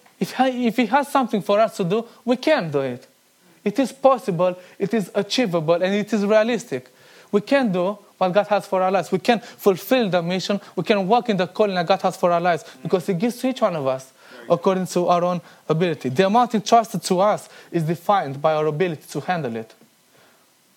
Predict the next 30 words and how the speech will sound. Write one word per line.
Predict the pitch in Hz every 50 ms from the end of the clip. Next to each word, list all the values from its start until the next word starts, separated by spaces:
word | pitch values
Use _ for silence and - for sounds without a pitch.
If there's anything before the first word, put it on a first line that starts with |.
| _ _
The | - 151 160 175
amount | 190 214 220 202
that | 190 190 170 156
God | 147 196 196 190 - -
entrusts | - 180 - - - 196 170 - -
to | 180
us | 165 165 -
is, | 170 156 156 -
is | - 156 156 147
defined | 139 156 151 - 185 175 165
by | 160 156 151
the | 147 151 151 156 - 160
ability | 151 139 156 185 180 151 143 - - 143 135 - - - _
that | - 139 131
we | 151 135
have | 143 151 139 -
to | - 151
handle | 131 - - 151 147 135 120
it. | 120 117
To | - -
whom | 156 202 202
much | 202 214 214 214 -
is | 208 180
given, | 160 180 220 214 180 202 202 202 190 - _ _ _ - - _ _
much | - 180 180 175 -
is | 170 156 143
asked | 170 170 156 - - -
from | - 135 127 127 127 123
him, | 127 120 120 127
okay? | 131 - - 180 175